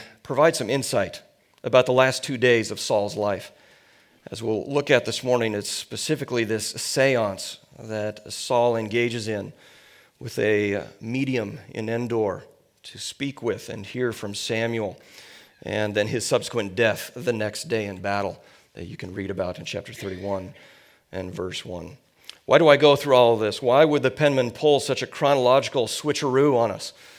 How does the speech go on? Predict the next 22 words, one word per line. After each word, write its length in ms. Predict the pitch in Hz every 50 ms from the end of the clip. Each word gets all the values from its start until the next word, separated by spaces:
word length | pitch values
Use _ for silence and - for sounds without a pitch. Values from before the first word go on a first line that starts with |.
| - - - _ -
Why 160 | - 147 165
not 180 | 170 156 131
finish 380 | - - 156 160 160 135 - -
this 200 | - 135 120 -
perfectly 440 | - - 180 160 160 156 156 147 135
exciting 400 | 131 - - 165 151 156 147 131
story 500 | - - - 160 156 160 160 139 120 107
of 180 | 110 113 107
David's 300 | 123 127 135 131 120 -
peril 480 | - - - 131 131 135 117 98 - - - - - - - - _ -
in 160 | - 120 113
chapter 380 | - - 117 117 - - 113
twenty-seven 560 | 101 - - 120 117 104 - - 135 143 123 113
and 160 | 104 101 92
give 120 | 123 135
us 140 | 127 117 -
the 80 | - 104
conclusion 500 | - 101 101 - 139 147 127 113 110 104
in 60 | 101
twenty-nine 500 | - - 123 120 120 117 117 117 117 117
and 120 | 113 110
thirty. 300 | - 123 131 131 107 -